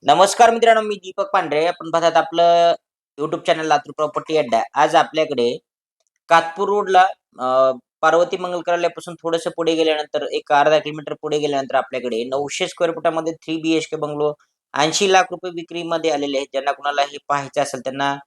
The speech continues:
आपलं ऑफिस आहे छत्रपती शिवाजी महाराज चौकामध्ये, त्या ठिकाणी तुम्ही नोंदणी केल्यानंतर तुम्हाला ही प्रॉपर्टी पाहायला मिळू शकते. नोंदणी करण्यासाठी तुम्हाला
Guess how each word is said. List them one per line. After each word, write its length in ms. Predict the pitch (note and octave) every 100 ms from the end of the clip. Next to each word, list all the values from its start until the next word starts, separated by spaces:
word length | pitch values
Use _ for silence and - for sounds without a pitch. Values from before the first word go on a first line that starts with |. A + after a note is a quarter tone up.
| _ _
आपलं 240 | - B2 D#3+
ऑफिस 300 | D#3+ F#3 F#3
आहे 160 | F3
छत्रपती 260 | E3 D#3+ E3
शिवाजी 260 | - D#3 D3
महाराज 180 | D3+ C#3+
चौकामध्ये, 380 | D3 C3 B2+ A#2+
त्या 120 | C3+
ठिकाणी 280 | C3+ C#3+ C#3
तुम्ही 200 | C#3+ D3
नोंदणी 240 | D3 C#3+
केल्यानंतर 340 | D3 C#3+ C3+ _
तुम्हाला 220 | C3+ C3+
ही 60 | C3
प्रॉपर्टी 380 | C3 B2 B2 B2+
पाहायला 240 | B2+ B2 B2
मिळू 180 | A#2+ A#2+
शकते. 360 | B2 - - A#2+ _ _ _ _ -
नोंदणी 240 | D#3 F3+
करण्यासाठी 420 | F#3 F#3 F3+ F3+ E3+
तुम्हाला 440 | F3 F3+ D#3+